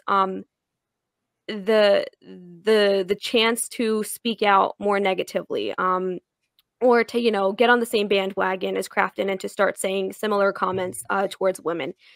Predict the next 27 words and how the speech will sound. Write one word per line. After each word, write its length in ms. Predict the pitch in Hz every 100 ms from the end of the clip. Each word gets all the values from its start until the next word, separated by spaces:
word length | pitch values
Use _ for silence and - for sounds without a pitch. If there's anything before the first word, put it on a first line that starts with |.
| _
So 120 | -
I 60 | 233
think 180 | 262 262
it's 120 | 262
a 60 |
very, 440 | 226 190 208 214 208
very 300 | 196 190 190
negative, 540 | 185 185 185 185 185 -
um, 240 | 185 180
and 120 | 190
frustrating 460 | - 202 - 196 185
comment 320 | 190 196 190
to 100 | -
make 200 | 185 185
from 180 | - 240
him. 280 | 254 254 262 _ _ _ -
And, 240 | 226 220
you 120 | 214
know, 100 | 220
in 180 | - 226
my 200 | 220 254
mind, 240 | 233 196
if 100 | 202
I 60 | 190
compare 420 | 190 208 220 202
it 140 | 202 -
to 420 | - 196 190 190